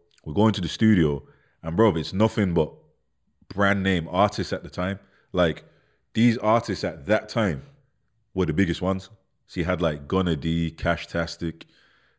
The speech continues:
You had, like, Face Squeeze, uh, Joey P from Nuts, Switchblade. You had, like, um,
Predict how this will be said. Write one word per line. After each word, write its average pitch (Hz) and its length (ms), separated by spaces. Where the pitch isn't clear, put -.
You 80 80
had, 80 80
like, 76 220
Face 87 360
Squeeze, 85 720
uh, 80 240
Joey 82 380
P 90 320
from 80 340
Nuts, - 480
Switchblade. 85 1080
You 82 100
had, 82 180
like, 82 360
um, 80 920